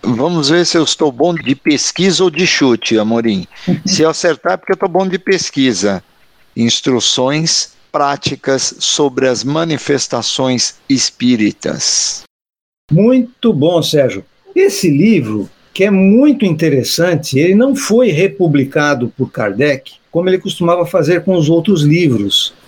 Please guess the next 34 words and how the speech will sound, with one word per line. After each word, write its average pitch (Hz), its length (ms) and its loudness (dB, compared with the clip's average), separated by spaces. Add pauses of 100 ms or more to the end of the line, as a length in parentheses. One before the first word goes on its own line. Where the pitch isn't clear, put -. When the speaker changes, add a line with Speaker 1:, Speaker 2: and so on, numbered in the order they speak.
(120)
Speaker 2:
que 151 280 2
tiveram 160 380 0
várias 170 360 0
edições. 135 840 -2 (300)
O 233 80 4
livro 196 260 4
Instruções 156 480 -2
Práticas 156 540 -2
foi 170 320 0
substituído 156 1120 0 (160)
pelo 190 240 4
Livro 190 320 2
dos 214 180 2
Médiuns, 175 680 0 (160)
que 165 180 2
foi 160 200 -2
publicado, 160 580 -2
como 139 160 0
eu 139 60 2
já 156 100 2
disse, 143 340 0
em 156 40 4
mil 139 120 4
oitocentos 147 680 0
e - 40 -4
sessenta 151 440 -2
e 147 120 2
um. 110 100 0 (240)
Acontece 233 760 0
que 185 160 -4
esse 170 640 0
livro, 139 380 2
Instruções 139 580 0
Práticas, 147 880 -2